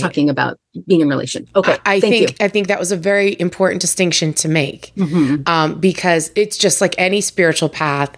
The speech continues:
Speaker 2: Can't just make it up.
Speaker 1: Wh-, eh, but what works for you is what works with you, for you. So
Speaker 2: Right.
Speaker 1: I can't judge that that's, "Oh, that's not the right way to do that. That's
Speaker 2: Right,
Speaker 1: not the right
Speaker 2: right.
Speaker 1: way to work with the priestesses of Avalon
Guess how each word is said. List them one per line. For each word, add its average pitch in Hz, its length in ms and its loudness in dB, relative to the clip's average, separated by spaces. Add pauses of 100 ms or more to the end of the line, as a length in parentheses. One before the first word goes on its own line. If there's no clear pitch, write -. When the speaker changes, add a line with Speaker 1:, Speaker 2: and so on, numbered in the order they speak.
(600)
Speaker 2:
Can't 269 160 4
just 196 160 4
make 170 160 4
it - 80 0
up. - 80 -4 (160)
Speaker 1:
Wh-, 196 340 -2
eh, 220 120 0 (120)
but 214 240 0
what 208 220 0
works 214 280 0
for 214 100 0
you 196 100 4
is 170 100 -2
what 180 140 0
works 170 240 -2
with 185 180 -6
you, 269 160 2
for - 160 -2
you. 262 300 2
So 185 180 0 (140)
Speaker 2:
Right. 165 160 -4
Speaker 1:
I 208 100 2
can't 180 340 -4
judge 202 360 2
that 175 180 0
that's, 190 360 -2
"Oh, 175 100 2
that's 160 280 -2
not 170 160 -2
the 160 80 -4
right 160 240 -2
way 151 140 0
to 147 80 -4
do 151 240 0
that. - 240 -4
That's 165 180 0
Speaker 2:
Right, - 60 -4
Speaker 1:
not 170 160 -4
the 160 80 0
right 156 220 -2
Speaker 2:
right. 151 100 2
Speaker 1:
way 165 140 4
to 143 80 0
work 170 500 0
with 170 300 0 (260)
the 185 80 2
priestesses 160 580 0
of 143 60 2
Avalon 143 640 -2